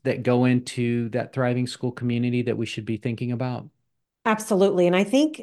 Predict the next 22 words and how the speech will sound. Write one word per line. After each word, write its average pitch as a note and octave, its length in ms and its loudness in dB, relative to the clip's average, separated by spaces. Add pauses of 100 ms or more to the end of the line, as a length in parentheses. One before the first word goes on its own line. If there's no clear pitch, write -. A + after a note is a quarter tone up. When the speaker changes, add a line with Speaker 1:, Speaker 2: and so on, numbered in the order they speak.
Speaker 2:
assistant G#3+ 400 -4
principals F3 520 -2 (320)
are F3 240 -2
already A3 320 4
really F3+ 280 2
good E3 220 2
at D#3 140 -2
doing E3 200 0
this D3+ 180 -6
with D3+ 140 -12
kids D#3 380 -4
typically. E3 640 -2 (380)
So - 180 0
the D#3 100 0
same G3 260 2
thing G3 140 2
with E3+ 140 0
kids, E3 240 0
but D#3 240 -2 (460)
we G3+ 140 6
need A3 260 4
to D#3+ 220 -4